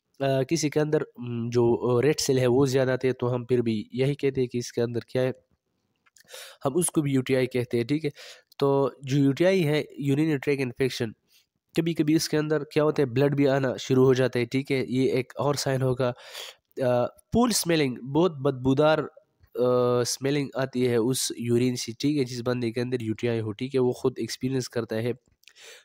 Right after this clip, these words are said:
जब वो यूरिन करता है तो उसके, अ, वो, अ, ये स्मेल उसको पता चलता है कि बड़ा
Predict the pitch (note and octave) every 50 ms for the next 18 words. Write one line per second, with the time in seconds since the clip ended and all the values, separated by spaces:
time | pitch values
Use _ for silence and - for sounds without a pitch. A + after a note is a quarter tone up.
0 | _ - B2+ B2 B2+ B2+ B2+ C3+ C#3 C#3+ D3 C#3+ C#3+ C3+ C3 B2+ B2 A#2+ - B2
1 | B2+ B2+ - - - B2 B2 B2 A#2 - - A#2 A#2 A2+ A2+ A2+ A2+ A2+ G#2+ -
2 | - B2+ B2+ B2 A#2 - - A2 A2 A2 G#2+ G#2 A2 B2 B2 B2 B2 B2 B2 A#2+
3 | - - - - - B2+ C3+ C#3 C3+ - C3 B2+ - - C3+ B2+ A#2+ - _ _
4 | - B2+ B2+ C3+ - - B2 C3+ C#3+ C3+ B2+ A#2+ A2 A2 A#2 B2+ C3 B2+